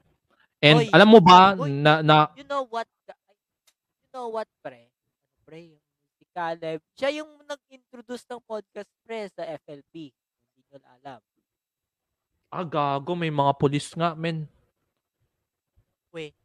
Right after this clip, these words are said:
Speaker 1: Ako kung ano nangyari na sa labas ng bahay. Ayaw, ayaw ko lumabas, eh. Mamaya, mamaya masama ako dun sa video na sisikat na naman, eh.
Speaker 2: Gago, Kevin. Kasi
Speaker 1: Ay, gagi, ayun, no. May mga
Speaker 2: Mm-hmm.
Speaker 1: uwi, uwi, uwi.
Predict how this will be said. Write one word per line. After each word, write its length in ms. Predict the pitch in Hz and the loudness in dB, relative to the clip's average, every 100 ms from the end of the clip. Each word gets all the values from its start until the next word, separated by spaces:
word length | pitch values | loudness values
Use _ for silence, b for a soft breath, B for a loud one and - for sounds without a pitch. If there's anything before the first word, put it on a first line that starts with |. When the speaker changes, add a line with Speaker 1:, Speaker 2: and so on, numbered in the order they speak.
| _ | _
Speaker 1:
Ako 320 | 143 151 151 | -4 -2 0
kung 160 | 135 131 | 0 0
ano 80 | |
nangyari 320 | 127 127 123 123 | -2 2 4 4
na 220 | 123 123 | 2 -2
sa 100 | 143 | 2
labas 240 | 127 123 | 2 2
ng 140 | 117 107 | -2 -4
bahay. 480 | - 98 98 113 110 | 0 0 0 -4 -6
Ayaw, 240 | 98 113 _ b b | -8 -12 _ b b
ayaw 160 | - 113 | 4 6
ko 80 | 120 | 8
lumabas, 480 | 117 113 107 113 - | 6 6 4 2 0
eh. 80 | |
Mamaya, 460 | 101 104 101 104 104 - B B B B | 0 2 2 2 2 -2 B B B B
mamaya 300 | 131 131 131 | 2 4 6
masama 460 | 131 120 127 117 117 | 4 4 6 6 8
ako 100 | 117 | 6
dun 160 | 123 113 | 6 4
sa 80 | - | 2
video 420 | 110 110 107 110 | 4 4 4 2
na 140 | 107 | 0
sisikat 480 | 104 104 117 107 110 | 0 -4 -4 -4 -4
na 140 | - 104 | -6 -6
naman, 320 | 104 107 98 | -4 -6 -8
eh. 60 | 90 _ _ _ _ _ _ _ _ _ | -14 _ _ _ _ _ _ _ _ _
Speaker 2:
Gago, 320 | 185 175 185 202 | -12 -12 -14 -20
Kevin. 480 | 190 180 - 180 175 | -18 -16 -16 -20 -20
Kasi 200 | _ 160 _ | _ -20 _
Speaker 1:
Ay, 100 | - | 0
gagi, 440 | 185 262 269 262 294 | 6 10 10 10 8
ayun, 240 | 277 277 | 6 6
no. 160 | 302 302 | 2 2
May 160 | 285 262 | 0 -6
mga 160 | 262 | -4
Speaker 2:
Mm-hmm. 80 | 269 | -2
Speaker 1:
uwi, 160 | 320 370 | 0 0
uwi, 340 | 359 349 370 349 | 0 -2 -4 -4
uwi. 280 | 339 359 | -4 -4